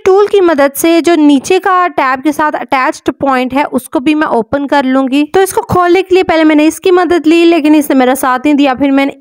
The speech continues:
इससे इसको ओपन कर लिया। अच्छा जी, पाइप और ये शावर आपके सामने, इसकी मैं असली हालत भी आपको दिखा दूं। वैसे पहले भी आप इसको देख चुके हैं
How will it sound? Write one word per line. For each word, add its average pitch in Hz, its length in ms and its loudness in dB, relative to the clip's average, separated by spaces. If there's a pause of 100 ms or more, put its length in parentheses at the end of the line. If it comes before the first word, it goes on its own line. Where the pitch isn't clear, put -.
इससे 392 400 -2
इसको 277 340 -2
ओपन 240 380 0
कर 302 200 2
लिया। 277 380 2 (300)
अच्छा 330 200 -2
जी, 403 180 0
पाइप 330 460 -2
और 302 380 0
ये 302 140 0
शावर 294 340 -2
आपके 269 320 -2
सामने, 214 440 -4 (100)
इसकी 277 300 -2
मैं 330 140 0
असली 302 320 -4
हालत 254 360 -4
भी 269 160 -2
आपको 277 280 -2
दिखा 262 260 -4
दूं। 277 160 -6
वैसे 285 240 -2
पहले 254 340 -2
भी 262 120 -4
आप 269 200 -2
इसको 294 220 -6
देख 233 260 0
चुके 277 240 -4
हैं 285 160 -2